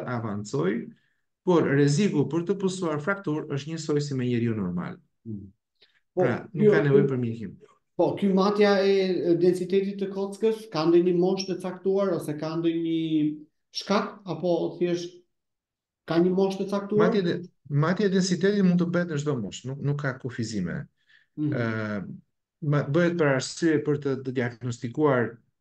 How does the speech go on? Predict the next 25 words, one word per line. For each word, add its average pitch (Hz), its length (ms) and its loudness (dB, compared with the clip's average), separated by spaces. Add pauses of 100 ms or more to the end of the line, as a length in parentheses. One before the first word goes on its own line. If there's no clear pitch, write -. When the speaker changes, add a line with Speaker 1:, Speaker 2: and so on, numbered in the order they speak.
Speaker 1:
ë, 110 320 -8
pacientin, 117 720 -6
ose 117 220 -8
nëse 107 360 -10
ka 127 200 0
apo 113 100 -4
jo 101 180 -4
osteoporoz, 139 640 -4 (540)
bëhet, 160 420 0
ë, 139 300 2 (160)
për 131 140 -4
të 135 140 -6
parë 151 320 0
nëse 139 320 -6 (280)
një 147 120 -8
pacient 147 420 -4
që 147 160 -2
është 147 140 -2
në 139 120 0
mjekim, 127 440 -2 (220)
si - 220 -8
po 139 100 -4
shkon 131 260 -6
mjekimi, 131 460 -4
po 120 220 -6